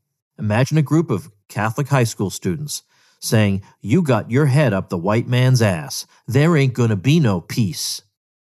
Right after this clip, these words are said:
That would lead the story, wouldn't it? No mention of this. Did not happen.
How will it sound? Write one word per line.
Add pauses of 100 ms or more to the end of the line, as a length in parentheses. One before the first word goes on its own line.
(480)
That
would
lead
the
story,
wouldn't
it? (680)
No
mention
of
this. (300)
Did
not
happen.